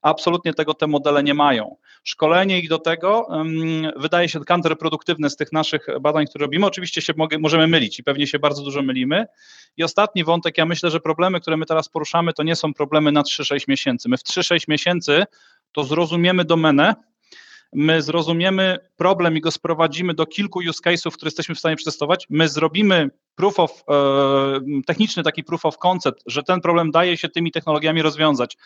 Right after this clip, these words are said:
tak bądź nie, czyli potwierdzimy hipotezę, a dopiero potem będziemy skalować. To są, sam wiesz, projekty trudne i projekty, które wymagają powstania na przykład nowych modeli, nowych technologii, czy też zoptymalizowania kosztów, bo co z tego, że jestem dany problem w stanie rozwiązać, jeżeli koszty, które mogę w-,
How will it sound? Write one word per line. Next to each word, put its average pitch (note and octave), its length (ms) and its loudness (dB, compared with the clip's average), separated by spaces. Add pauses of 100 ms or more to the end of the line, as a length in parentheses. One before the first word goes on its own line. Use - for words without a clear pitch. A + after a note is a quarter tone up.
(120)
tak D#3+ 240 0
bądź - 200 -2
nie, C#3+ 100 2
czyli C#3 140 -10
potwierdzimy D#3 460 -4
hipotezę, D3+ 580 0 (540)
a C#3 60 0
dopiero D#3+ 340 2
potem D#3 320 -2
będziemy D3 300 -2
skalować. C3+ 640 0 (320)
To E3 100 0
są, F3+ 280 0
sam F3+ 220 2
wiesz, E3 240 0
projekty D#3+ 460 -2
trudne F#3 540 0 (520)
i E3+ 80 -10
projekty, F3+ 280 -2
które E3+ 160 -2
wymagają E3 380 2
powstania D#3 380 -2
na D3+ 80 2
przykład C#3+ 200 -6
nowych E3 280 -4
modeli, D3 360 0
nowych D3+ 260 -2
technologii, D3+ 800 -2
czy F3 100 -10
też D#3+ 160 0
zoptymalizowania F3+ 800 -2
kosztów, D3 400 -4
bo C#3+ 120 -2
co G#3+ 140 2
z - 80 -6
tego, E3+ 240 -2
że D3+ 100 0
jestem F3 280 -2
dany E3 200 -2
problem E3 280 0
w - 40 -12
stanie E3 220 0
rozwiązać, D#3 520 -2
jeżeli D#3 280 -6
koszty, F3 400 -2
które D#3+ 280 -4
mogę E3 400 2
w-, C#3+ 560 -2